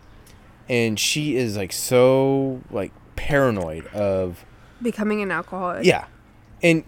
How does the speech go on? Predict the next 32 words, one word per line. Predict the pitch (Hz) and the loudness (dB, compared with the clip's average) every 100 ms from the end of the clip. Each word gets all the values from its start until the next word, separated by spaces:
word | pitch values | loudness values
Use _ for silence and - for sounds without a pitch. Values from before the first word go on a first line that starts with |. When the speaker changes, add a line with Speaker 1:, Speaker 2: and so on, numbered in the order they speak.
| - - | -12 -2
Speaker 1:
yes, | 139 113 | 2 2
my, | 117 120 - | 0 -6 -4
my | 107 98 | -6 -2
dad | 98 117 | 2 2
was | 123 127 | 2 0
an | 120 | 0
alcoholic | 131 113 120 117 | 2 2 2 0
for | - 101 98 87 - | -4 -4 -4 -6 -12
twenty | - 113 | -4 -4
plus | 113 117 - | -2 -4 -4
years. | 87 - - - - | -8 -10 -18 -14 -6
I, | 120 - | -6 -6
I | 127 | -6
get | 117 127 160 | -2 2 4
where | 135 | 2
she's | - - 139 | -2 0 -2
coming | - 170 170 | 0 -2 -2
from. | 165 170 180 - - - - - - - - - - - | -2 -2 -2 -6 -20 -20 -20 -20 -20 -20 -20 -20 -12 -2
And | 131 127 123 | 2 2 0
she, | - 170 170 170 165 - - - - - | -2 -2 -2 -2 -4 -8 -14 -20 -20 -20
I | - - - - - - | -20 -20 -20 -20 -20 -10
don't | 247 | -8
wanna | 320 | -6
say | 92 | -8
paranoid, | - - 147 175 185 202 185 | -6 -2 0 2 2 0 0
but | 131 | -2
just | 123 113 | -2 -2
very | 117 131 123 | 2 4 4
m-, | 107 101 98 - - | 0 -6 -12 -20 -12
careful | - - 110 - 123 | -8 -2 -2 -2 -2
and | 98 | -2
mindful | 87 98 104 - 90 | -2 -2 -4 -4 -6